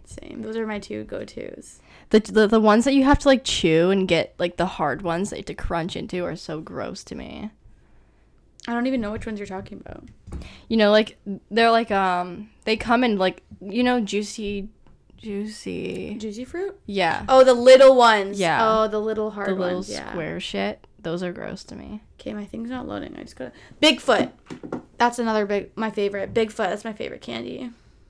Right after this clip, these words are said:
Speaker 2: I don't know what that is.
Speaker 1: Oh, you're so uncultured.
Speaker 2: <laughs>
Speaker 1: Bigfoot.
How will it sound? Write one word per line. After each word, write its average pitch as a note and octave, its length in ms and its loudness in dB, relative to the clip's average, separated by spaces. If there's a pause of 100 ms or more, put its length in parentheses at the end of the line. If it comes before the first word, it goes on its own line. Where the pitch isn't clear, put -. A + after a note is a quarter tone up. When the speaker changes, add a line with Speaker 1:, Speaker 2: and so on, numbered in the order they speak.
(640)
Speaker 2:
I F#3+ 80 -2
don't A3 140 0
know A3+ 60 0
what G#3 100 -4
that E3+ 300 -6
is. - 260 -20 (720)
Speaker 1:
Oh, - 260 -14 (220)
you're F#4 160 4
so B3+ 300 4
uncultured. G#3 680 0 (480)
Speaker 2:
<laughs> - 340 -20
Speaker 1:
Bigfoot. A3+ 1080 -2